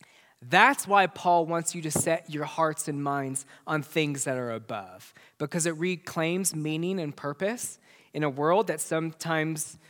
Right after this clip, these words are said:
feels like, for many of us anyway, that God left this place a long time ago.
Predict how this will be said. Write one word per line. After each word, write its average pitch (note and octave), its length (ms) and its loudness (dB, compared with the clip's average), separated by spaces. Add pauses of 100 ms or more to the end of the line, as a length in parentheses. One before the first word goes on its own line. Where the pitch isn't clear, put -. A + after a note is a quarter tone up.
feels D3+ 360 -2
like, E3+ 220 2
for D3 160 -4
many D3+ 240 0
of F#3 100 2
us A3+ 340 2
anyway, G#3+ 480 2 (460)
that D#3 140 -4
God E3+ 220 6
left F3 220 2
this E3+ 140 0
place D#3+ 340 0
a E3 60 -4
long D#3+ 220 2
time F3 240 -4
ago. A2+ 320 -10